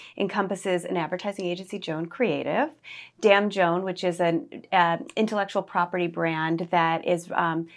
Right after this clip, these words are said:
started with a publishing bent, but is also set to release several products throughout the year. Um, Joan Studios, which is a production company,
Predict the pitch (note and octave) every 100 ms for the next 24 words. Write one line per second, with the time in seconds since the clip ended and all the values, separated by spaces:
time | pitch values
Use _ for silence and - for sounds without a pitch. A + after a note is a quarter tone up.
0 | - - F3 F3 F3+ F3 - F3+ F#3 -
1 | F3+ E3+ E3 E3+ - - F#3 E3 E3 -
2 | F3 - - - F3+ D#3+ E3 - - F3
3 | E3+ - F3 D3 - - G3+ E3 - G3
4 | D#3+ A3+ C#4+ - - - - - - G#3
5 | G3 G#3 G3+ G3+ G#3 G3 A#3 D#4+ A#3 A3
6 | F#3 F#3 - F3 E3+ - G#3+ G3+ F#3+ F#3
7 | G3+ A#3 C4+